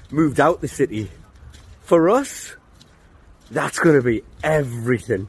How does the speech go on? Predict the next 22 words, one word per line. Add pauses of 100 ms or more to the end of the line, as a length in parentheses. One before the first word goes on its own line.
(680)
And
every
single
one
of
my
family
members (480)
and
friends
will
be
at
that
bus
parade. (580)
And
then
again,
with
that
success,